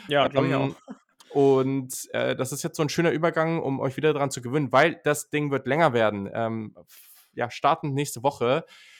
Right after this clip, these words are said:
Speaker 2: Wir haben so einiges vor mit, äh, dem Draft-Podcast. Da wird's richtig abgehen.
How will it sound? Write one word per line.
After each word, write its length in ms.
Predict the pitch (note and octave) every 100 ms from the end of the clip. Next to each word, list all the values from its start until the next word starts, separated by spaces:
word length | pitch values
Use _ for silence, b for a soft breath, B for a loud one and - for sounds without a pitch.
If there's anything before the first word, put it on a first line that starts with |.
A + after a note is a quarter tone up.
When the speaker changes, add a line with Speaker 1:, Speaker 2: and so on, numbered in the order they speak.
| B
Speaker 2:
Wir 200 | - B2+ C3 -
haben 340 | B2+ C#3 C#3+
so 160 | B2+ C3
einiges 420 | C3+ D#3 D3+ C#3+
vor 440 | - C#3+ E3 G3 F#3+
mit, 320 | D3 - -
äh, 220 | C#3 C#3+
dem 140 | C#3 C#3
Draft-Podcast. 840 | C#3+ D3 - D#3 - D#3 D#3 -
Da 100 | B2+
wird's 200 | C3 C3
richtig 280 | C3+ - -
abgehen. 540 | - - D#3 D#3 D#3